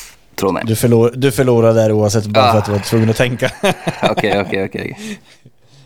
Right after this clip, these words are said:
Speaker 2: Og så du er en, eh, liten, eh, yogi master?
Speaker 1: Nei, altså,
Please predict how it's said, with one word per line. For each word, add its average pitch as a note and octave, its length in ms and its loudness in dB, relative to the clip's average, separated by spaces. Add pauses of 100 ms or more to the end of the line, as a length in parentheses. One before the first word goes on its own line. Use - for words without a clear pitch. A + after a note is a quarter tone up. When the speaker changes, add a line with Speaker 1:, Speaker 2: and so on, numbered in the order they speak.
(120)
Speaker 2:
Og B2 100 -2
så B2 140 0
du B2+ 80 2
er C3 80 6
en, C#3+ 140 0
eh, C3 480 2 (240)
liten, B2+ 360 2
eh, B2 300 4
yogi A#2 380 2
master? A2+ 440 2 (800)
Speaker 1:
Nei, G2 220 -2
altså, A#2 300 0